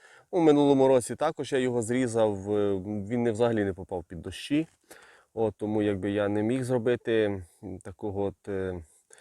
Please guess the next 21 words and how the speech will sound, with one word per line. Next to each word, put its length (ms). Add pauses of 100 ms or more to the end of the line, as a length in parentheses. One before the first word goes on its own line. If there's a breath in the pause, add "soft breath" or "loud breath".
(320 soft breath)
е, 220
точного 480
висновку, 540
да, 260
наскільки 640
там 240
він 260
стійкий 540
до 120
дощів 360
в 20
моїх 300
умовах. 520 (540 loud breath)
Ось. 400 (160)
По 120
цьому 280
році 460 (580)
під 200
дощі 380
він 180
попав. 520